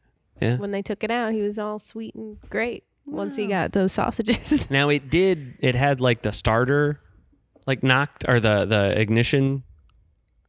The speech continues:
Speaker 1: broken open, and it was rubbing these two wires
Speaker 2: <laughs>
Speaker 1: together when we went out there. So I don't know what that was about, but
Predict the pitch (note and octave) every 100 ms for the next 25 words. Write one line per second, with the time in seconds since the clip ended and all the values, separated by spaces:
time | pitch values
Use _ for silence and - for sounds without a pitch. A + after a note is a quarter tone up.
0 | _ _ _ _ - C3 C3 B2+ C3+ C3
1 | C3+ C#3+ C#3 B2+ A2+ G#2+ G#2+ - B2 A#2
2 | A#2+ A2+ - A#2+ G2+ G2+ G#2 A#2 - -
3 | - D3 C#3+ - D4+ C#4+ D#4 A3+ G#3+ A#3+
4 | - C#4 E4 C3 C3 C3 B2+ B2+ B2+ C3+
5 | - D3+ D3+ D3+ D#3+ _ - - - -
6 | - - - - B2 C3 D3+ C#3 C#3 D3+
7 | C3 A#2+ - B2 A#2 A2+ A2 G2+ A#2 A2+
8 | G#2+ A#2+ - - F#2 F#2